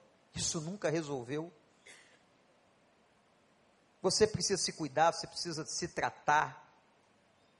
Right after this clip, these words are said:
para que então você possa compreender melhor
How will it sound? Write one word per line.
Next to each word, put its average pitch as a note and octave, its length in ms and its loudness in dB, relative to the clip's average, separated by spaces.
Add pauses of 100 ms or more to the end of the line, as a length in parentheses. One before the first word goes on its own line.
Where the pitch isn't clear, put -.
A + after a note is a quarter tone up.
(140)
para F#3+ 160 8
que - 180 -2
então G3+ 500 2
você E3+ 600 2
possa F3 680 4
compreender E3+ 1000 0
melhor D#3 440 4